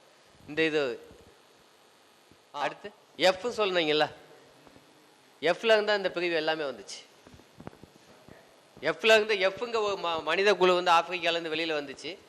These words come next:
அதுல இருந்து இத்தனை பிரிவுகள் பிரிஞ்சிச்சு. சில இருந்து இத்தனை பிரிவுகள் கிடையாது. எஃப்ல இருந்தா உலக மக்கள் தொகை எண்பது பர்சன்டேஜ் மக்கள் இந்த பிரிவை சேர்ந்தவங்க தான்.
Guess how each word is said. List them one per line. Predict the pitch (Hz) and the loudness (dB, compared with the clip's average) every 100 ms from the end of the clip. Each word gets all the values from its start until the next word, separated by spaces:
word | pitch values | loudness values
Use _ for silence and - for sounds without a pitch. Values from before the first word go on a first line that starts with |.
| - - | -20 -8
அதுல | 131 156 | -6 0
இருந்து | 180 185 | 0 0
இத்தனை | 180 180 175 | -4 -2 -2
பிரிவுகள் | 170 170 170 160 | -2 -2 -2 -4
பிரிஞ்சிச்சு. | 135 135 131 107 98 - - | -6 -8 -8 -14 -18 -20 -20
சில | - 202 226 214 | -6 0 4 4
இருந்து | 196 | 4
இத்தனை | 190 185 175 | 4 4 4
பிரிவுகள் | 165 170 160 139 | 4 4 2 0
கிடையாது. | 127 127 101 - - - - - - - - - - - - | 2 0 -2 -10 -20 -20 -20 -20 -20 -20 -20 -20 -20 -20 -4
எஃப்ல | 139 156 | -2 2
இருந்தா | 202 190 196 | 4 4 4
உலக | 185 170 180 | 2 4 4
மக்கள் | 170 160 170 | 2 0 0
தொகை | 170 156 | 2 2
எண்பது | 165 190 175 | 2 2 2
பர்சன்டேஜ் | 170 170 160 | -2 -4 -4
மக்கள் | 156 160 | -4 -6
இந்த | 180 165 | -6 -8
பிரிவை | 160 165 160 | -6 -6 -6
சேர்ந்தவங்க | 139 127 117 104 | -8 -10 -10 -10
தான். | 98 - | -12 -14